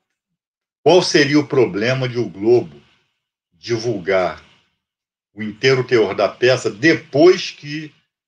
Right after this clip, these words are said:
ela tivesse sido enviada para a justiça? E se tá correndo em sigilo de justiça, há um motivo para isso,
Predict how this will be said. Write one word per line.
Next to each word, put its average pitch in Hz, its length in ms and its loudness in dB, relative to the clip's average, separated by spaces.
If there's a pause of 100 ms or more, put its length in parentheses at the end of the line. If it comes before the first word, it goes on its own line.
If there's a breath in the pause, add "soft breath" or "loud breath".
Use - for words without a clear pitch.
(160)
ela 120 200 -2
tivesse 120 520 -4
sido 123 200 -12
enviada 113 480 -4
para 110 160 -12
a 98 40 -14
justiça? - 560 -20 (1900)
E 131 60 -8
se 165 220 -6
tá 180 200 2
correndo 151 380 0
em 131 60 -8
sigilo 110 840 -10 (160)
de 107 160 -18
justiça, 104 800 -12 (3250)
há 104 80 -2
um 120 80 -2
motivo 123 480 -6
para 135 200 -8
isso, - 320 -18